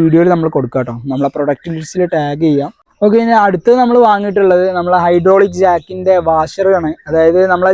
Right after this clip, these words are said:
ജാക്ക് കംപ്ലൈന്റ് ആയിട്ടുണ്ട്, ചെറിയൊരു ലീക്കും കാര്യങ്ങളും ഉണ്ട് നമ്മളെ വർക്ക്ഷോപ്പിലെ ജാക്കി. അപ്പോൾ അതിൻ്റെ, അത് ശരിയാക്കാനുള്ള അതിൻ്റെ വാഷറും കാര്യങ്ങളുള്ള ഒരു കിറ്റാണ് വാങ്ങിയിട്ടുള്ളത്. അപ്പോൾ അത്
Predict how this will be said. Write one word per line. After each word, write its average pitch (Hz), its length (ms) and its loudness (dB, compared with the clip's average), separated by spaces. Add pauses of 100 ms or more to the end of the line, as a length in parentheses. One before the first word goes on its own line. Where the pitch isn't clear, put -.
ജാക്ക് 180 400 -2
കംപ്ലൈന്റ് 185 420 0
ആയിട്ടുണ്ട്, 165 260 0
ചെറിയൊരു 175 340 -2
ലീക്കും 185 340 -2
കാര്യങ്ങളും 175 380 0
ഉണ്ട് 135 120 -8
നമ്മളെ 139 260 -8 (100)
വർക്ക്ഷോപ്പിലെ 160 460 -2 (160)
ജാക്കി. 147 320 -6 (420)
അപ്പോൾ 190 240 0
അതിൻ്റെ, 196 440 0 (200)
അത് 196 120 2 (300)
ശരിയാക്കാനുള്ള 185 680 2
അതിൻ്റെ 175 240 0
വാഷറും 170 340 -2
കാര്യങ്ങളുള്ള 151 560 0
ഒരു 147 180 -4
കിറ്റാണ് 147 480 -6
വാങ്ങിയിട്ടുള്ളത്. 123 460 -10 (760)
അപ്പോൾ 139 240 -4
അത് 165 140 0